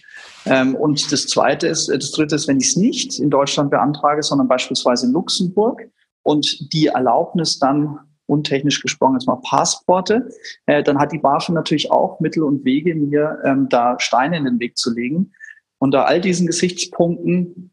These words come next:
glaube ich, ist man nicht gut beraten, wenn man einfach wilder Westen und los, sondern nach wie vor gilt,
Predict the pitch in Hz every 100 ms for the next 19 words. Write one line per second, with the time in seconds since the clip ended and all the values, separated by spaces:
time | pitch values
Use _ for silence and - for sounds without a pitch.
0 | - 131 127 151 151 156 - 143 160 190
1 | - - 175 170 147 123 120 143 147 139
2 | 139 127 127 131 135 - 143 160 147 131
3 | 139 - - 147 143 120 - 135 123 123
4 | 147 233 - - - - _ _ _ -
5 | - 139 139 127 160 - - 160 - 131
6 | 156 180 180 160 175 226 233 - -